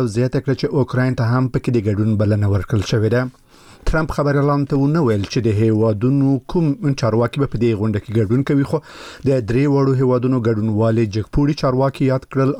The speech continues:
او زیاته کړه چې دوی به په اوکراین کې د نږدې درې کلنې جګړې د پای ته رسولو پر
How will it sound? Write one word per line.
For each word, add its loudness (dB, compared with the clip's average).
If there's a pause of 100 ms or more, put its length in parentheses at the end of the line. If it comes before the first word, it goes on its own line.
او 2 (200)
زیاته -2
کړه -2
چې -4
دوی 0
به 0
په 0
اوکراین -2
کې -4
د 0 (100)
نږدې 0 (100)
درې 0
کلنې 0
جګړې 0
د -6
پای 0
ته -2
رسولو 0
پر -2